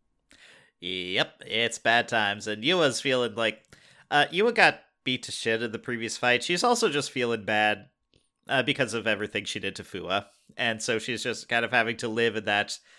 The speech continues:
space of, like, "God damn it, I betrayed you again and again and again. I couldn't stop myself."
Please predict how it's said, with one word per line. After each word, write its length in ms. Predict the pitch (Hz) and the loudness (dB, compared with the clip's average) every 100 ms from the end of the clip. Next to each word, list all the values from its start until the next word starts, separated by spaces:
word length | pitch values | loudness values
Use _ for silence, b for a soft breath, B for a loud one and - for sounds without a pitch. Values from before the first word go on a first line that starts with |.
| b b | b b
space 380 | - - 110 107 | -6 0 0 0
of, 80 | 98 | -2
like, 220 | 107 - | -2 0
"God 240 | 107 113 101 | 2 2 0
damn 180 | 101 | -2
it, 100 | 101 - | -2 -4
I 80 | 107 | -6
betrayed 460 | 104 - 117 110 | -8 -4 0 0
you 260 | 110 107 110 110 | 0 -4 -4 -6
again 340 | 104 107 104 | -4 -2 -2
and 140 | 107 | -2
again 260 | 104 98 95 | -4 -4 -4
and 80 | 98 | -8
again. 320 | 92 92 90 90 | -2 0 0 -4
I 80 | 101 | -8
couldn't 280 | - 104 | -8 -8
stop 280 | 98 107 - | -8 -6 -6
myself." 640 | 98 101 - - 110 - | -4 -6 -6 -6 -6 -6